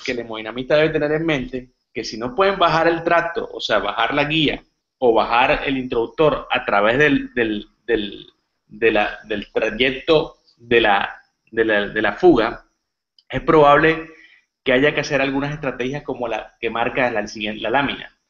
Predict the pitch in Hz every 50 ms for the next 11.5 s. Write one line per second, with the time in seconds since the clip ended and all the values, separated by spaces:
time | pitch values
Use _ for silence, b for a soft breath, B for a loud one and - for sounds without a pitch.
0 | _ _ _ _ _ _ - 107 - 131 117 107 - - 104 - - 143 147 127
1 | 123 - 139 127 127 135 135 139 147 131 110 - - - - 110 113 131 135 139
2 | 139 139 131 - 143 143 139 - - - 123 110 107 101 101 101 101 104 113 123
3 | 120 120 - - 123 131 123 127 - 127 - - - 160 156 156 165 131 - -
4 | 117 120 127 _ _ _ _ _ _ _ _ - 101 - - 117 123 127 123 127
5 | 123 127 127 123 123 120 - 151 143 135 156 151 151 160 143 131 131 131 - -
6 | _ _ _ _ - 117 117 117 110 110 104 104 113 120 113 131 123 127 127 -
7 | - 151 139 127 127 120 123 - 175 165 165 151 131 120 117 117 - - 135 127
8 | - 117 - 139 131 131 151 135 135 127 123 127 131 135 135 139 135 - - 151
9 | 151 143 123 113 107 107 107 - _ _ _ 127 131 175 196 208 196 160 135 123
10 | 123 127 113 117 113 107 - 135 135 127 - 123 117 110 - - _ - 156 170
11 | 160 - - - 127 110 101 - -